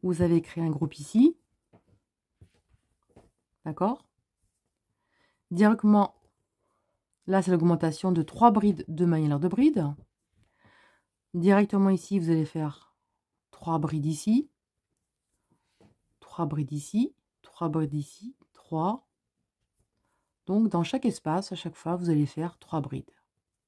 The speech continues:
Bien sûr,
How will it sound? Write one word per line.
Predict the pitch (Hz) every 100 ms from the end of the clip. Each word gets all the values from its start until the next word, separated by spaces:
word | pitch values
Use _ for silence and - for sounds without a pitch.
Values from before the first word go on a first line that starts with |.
| _ _ _ _ _ _ _ _ _ _ _ _ _ _ _ _ _ _ _ _ _ _ _ _ _ _ _ _ _ _ _ _ _ _ _ _ -
Bien | 151 147
sûr, | - 220